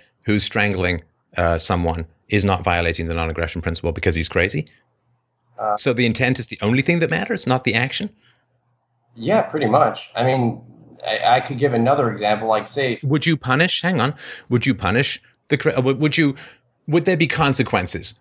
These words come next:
Speaker 1: for the crazy guy who strangles a homeless guy 'cause he thinks he's saving the world? Would, would he, would you just say, "Oh, well, off you go"?
Speaker 2: Well, i-, it's impossible to prove his intent if he really thought that, or if, you know, so I, I, I don't think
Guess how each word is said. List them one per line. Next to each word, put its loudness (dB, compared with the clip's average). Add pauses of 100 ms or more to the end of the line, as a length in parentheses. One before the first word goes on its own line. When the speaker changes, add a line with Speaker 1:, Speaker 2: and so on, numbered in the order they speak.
Speaker 1:
for 2
the 4
crazy 2
guy -2
who -2
strangles 0
a 0
homeless 0
guy 0
'cause -2
he 2
thinks 0
he's 0
saving 2
the -2
world? -6 (340)
Would, 0
would 0
he, 2 (260)
would 2
you 2
just 2
say, 4
"Oh, 2
well, 2
off 0
you 2
go"? -2 (880)
Speaker 2:
Well, -4
i-, -20 (220)
it's -6
impossible 2
to 0
prove 0
his -2
intent 0
if -18
he -6
really -2
thought 0
that, 2
or -2
if, -14 (180)
you -10
know, -4 (320)
so 0
I, 0
I, -2
I -2
don't -2
think -10